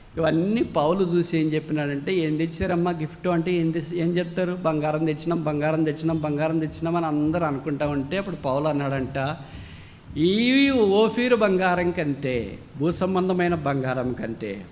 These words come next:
పర సంబంధమైన బంగారం, unspeakable gift, Jesus Christ." ఒక్కసారి కొరింథీయుల మైండ్ బ్లాంక్ అయిపోయినాయి. మేము ఇప్పటిదాకా చెప్పే వరాలన్నీ, ఈవులన్నీ ఏంటి?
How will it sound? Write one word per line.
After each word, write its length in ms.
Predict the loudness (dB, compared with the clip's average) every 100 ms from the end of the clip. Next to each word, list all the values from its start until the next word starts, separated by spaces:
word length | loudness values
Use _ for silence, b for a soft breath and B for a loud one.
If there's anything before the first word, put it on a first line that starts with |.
| -4
పర 100 | -2
సంబంధమైన 640 | 0 2 2 4 4 2
బంగారం, 640 | 2 0 0 -2 -4 -6 -10 -14 -10 -4
unspeakable 1200 | 2 2 2 0 -6 -4 -4 -2 -2 -2 -2 -2
gift, 680 | -4 -6 -6 -6 -6 -12 -12 -4
Jesus 640 | -2 -2 -4 -8 -10 -10
Christ." 1120 | -12 -12 -14 -18 -20 -20 -18 -16 -16 -18 -18 -16 -16 -16 -18 B B B B -14
ఒక్కసారి 680 | -12 -6 -6 -2 0 0 0
కొరింథీయుల 500 | 0 -2 0 0 0
మైండ్ 300 | 0 0 -2
బ్లాంక్ 480 | -2 -2 -2 -2 -4
అయిపోయినాయి. 520 | -6 -8 -12 -12 -16 -18 -20 -18 -16 B B B B 2
మేము 160 | 4 4
ఇప్పటిదాకా 500 | 4 4 4 2 2
చెప్పే 320 | 0 2 4
వరాలన్నీ, 720 | 4 4 2 2 2 4 4
ఈవులన్నీ 600 | 4 2 2 4 4 4
ఏంటి? 480 | 4 2 0 -2